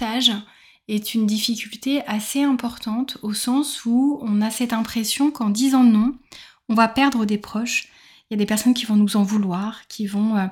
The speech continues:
nous coller certaines étiquettes, peut-être le fait d'être égoïste, euh, d'être, euh, vraiment intéressé par ses propres rêves, ses propres intérêts, et puis, euh,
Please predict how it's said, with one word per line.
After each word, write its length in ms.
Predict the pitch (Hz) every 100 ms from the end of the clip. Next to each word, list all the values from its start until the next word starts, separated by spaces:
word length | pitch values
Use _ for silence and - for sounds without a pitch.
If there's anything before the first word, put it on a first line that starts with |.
| - _ _
nous 120 | 214
coller 240 | 214 240 254
certaines 380 | 254 240 220 208
étiquettes, 460 | 214 220 196 196
peut-être 280 | 202 196 202
le 80 | 202
fait 100 | 202
d'être 260 | 196 - -
égoïste, 640 | 196 185 196 190 208 - - - - - -
euh, 140 | 190 190
d'être, 400 | 190 190 - 196
euh, 360 | 185 185 185 196 _ - -
vraiment 340 | 202 202 208 214
intéressé 440 | 214 214 196 240
par 180 | 233 208
ses 180 | 208 196
propres 340 | - 220 226
rêves, 260 | 208 214 220
ses 160 | 196
propres 500 | - 226 214 220 208
intérêts, 580 | 202 202 202 202 214 226
et 140 | 214 196
puis, 420 | - - 214 208
euh, 120 | 190